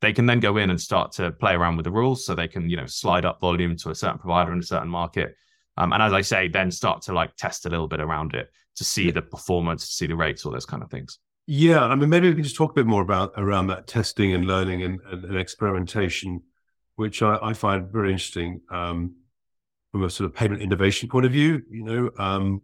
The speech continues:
Speaker 2: I mean, you know, you're allowing merchants to really get involved and, and, and be more innovative with their payment methods and their payment solution.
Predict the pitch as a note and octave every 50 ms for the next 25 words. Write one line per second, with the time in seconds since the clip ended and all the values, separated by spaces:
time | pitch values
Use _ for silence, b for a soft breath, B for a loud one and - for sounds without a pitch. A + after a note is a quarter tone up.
0 | _ _ - G2 G2 G2 F#2 E2+ - _ _ _ _ _ _ - - B2+ F#2+ F2+
1 | G2+ G#2+ G#2+ G#2 G2+ G2+ G2+ G#2 G#2 G2+ G#2 G#2+ G#2+ G2+ E2+ - G2+ - - G#2
2 | G2+ G2 F#2 F2+ G2 F#2+ F#2 F2+ F2 G2 F#2+ G2+ G2 F#2 - G2 F#2 F2+ F2 F2
3 | - - F#2 F2 F2+ F2+ F2 - _ _ _ _ _ _ _ _ _ _ _ -
4 | G2+ G2 G2 F#2 E2+ - A#2 G#2 G#2 F#2+ G2 G#2 G2+ A2+ G#2+ G2 G2+ G#2+ A#2 A2+
5 | - - C3+ A#2 A2+ A2+ A#2 A#2 A2+ - - B2+ B2 B2 B2+ B2+ B2 - _ -
6 | A#2 A2+ A2 - - - - - G2 G2 F#2+ - - A2+ A2+ G#2+ G#2+ A2 - _
7 | - - - A#2+ A#2 A2+ A2+ - - C3 C3 C3 C3